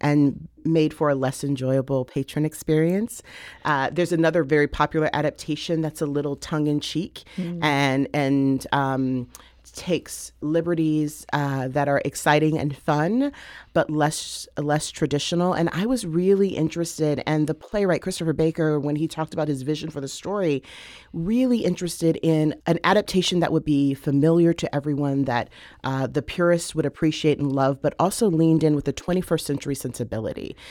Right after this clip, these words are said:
Speaker 1: So it is certainly a period piece, but I think that this, the language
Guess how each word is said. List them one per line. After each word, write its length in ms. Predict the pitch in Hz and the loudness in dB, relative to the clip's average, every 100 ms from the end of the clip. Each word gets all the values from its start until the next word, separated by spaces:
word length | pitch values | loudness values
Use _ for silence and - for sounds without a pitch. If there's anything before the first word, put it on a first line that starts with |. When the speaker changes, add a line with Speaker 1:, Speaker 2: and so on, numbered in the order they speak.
| - - | -20 -12
Speaker 1:
So 460 | - 156 135 131 - | 0 4 4 4 2
it 100 | 151 | 0
is 100 | 143 | 0
certainly 380 | - 160 180 165 | 0 2 2 0
a 40 | |
period 420 | - 156 143 - | 2 2 2 0
piece, 340 | - 143 135 - | -4 -4 -4 -4
but 140 | 135 | -2
I 100 | 131 | -2
think 360 | - 156 147 - | -2 0 0 -2
that 220 | 135 - | -6 -6
this, 200 | 131 - | -12 -12
the 180 | 131 135 | -8 -6
language 600 | 131 151 151 156 143 - | -2 -2 0 -2 -4 -8